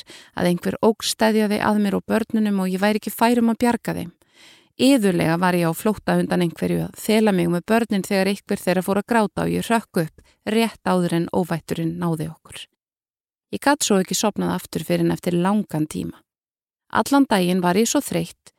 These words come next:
og var að reyna að vinna upp svefnleysið með stuttum dúrum þegar færi gafst, en líklega hefur þá skapast sá vítahringur að nætursvefninn var aldrei góður.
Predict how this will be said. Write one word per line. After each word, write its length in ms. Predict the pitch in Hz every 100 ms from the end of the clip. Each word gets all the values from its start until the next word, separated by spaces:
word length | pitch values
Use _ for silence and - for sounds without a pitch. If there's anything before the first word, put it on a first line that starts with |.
| _ _ 220
og 80 |
var 160 | 214 247
að 160 | 247 233
reyna 300 | 247 226 196
að 80 |
vinna 240 | 220 208 180
upp 160 | - -
svefnleysið 640 | - 214 185 175 175 175
með 120 | 180
stuttum 340 | - - - 185
dúrum 320 | 233 214 165 165
þegar 240 | 180 170
færi 260 | 190 185 180
gafst, 320 | 196 - -
en 160 | 175 - - - -
líklega 480 | - 240 - 277 277
hefur 240 | 262 247 226
þá 140 | 226
skapast 540 | - 220 196 180 - -
sá 80 | 202
vítahringur 640 | 202 170 160 170 - 214
að 100 | 214
nætursvefninn 760 | 208 196 170 - 165 170 190 226
var 100 | 208
aldrei 320 | 165 - 160
góður. 480 | - 185 156 170